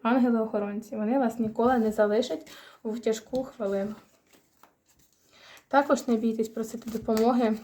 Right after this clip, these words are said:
в людей, які вас оточують. Вони вам її обов'язково нададуть. Скорпіони.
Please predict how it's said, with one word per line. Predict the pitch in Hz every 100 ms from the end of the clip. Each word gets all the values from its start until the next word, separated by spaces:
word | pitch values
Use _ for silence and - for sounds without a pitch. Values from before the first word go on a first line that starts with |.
| - _ -
в | 233
людей, | 226 208 254
які | 240 -
вас | 214 220 220
оточують. | - 214 214 220 220 220 - - _ _ _ - - - -
Вони | 233
вам | 226 220
її | 214
обов'язково | 214 208 214 269 277
нададуть. | 247 240 226 220 - - _ - - - _ _ - - _ _ _ _ _ - - _ - -
Скорпіони. | - - 254 254 254 240 226